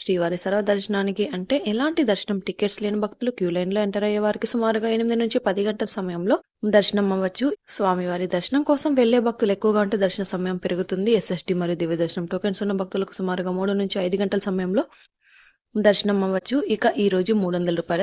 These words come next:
స్పెషల్ ఎంట్రీ దర్శనం వారికి, అలాగే ఐదు వందల రూపాయల విర్చువల్ సేవా దర్శనం టికెట్స్ ఉన్న వారికి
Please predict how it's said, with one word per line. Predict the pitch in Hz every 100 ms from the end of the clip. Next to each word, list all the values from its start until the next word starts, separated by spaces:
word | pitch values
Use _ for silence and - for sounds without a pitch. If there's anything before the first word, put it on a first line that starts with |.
| -
స్పెషల్ | - 180 190
ఎంట్రీ | 180 180
దర్శనం | 175 - 196
వారికి, | 208 208 - 175
అలాగే | 160 175 220 175
ఐదు | 170
వందల | 180 170
రూపాయల | 170 170 165
విర్చువల్ | 165 - 208
సేవా | 214 202 202
దర్శనం | 196 208 196
టికెట్స్ | 196 196 196
ఉన్న | 196
వారికి | 190 190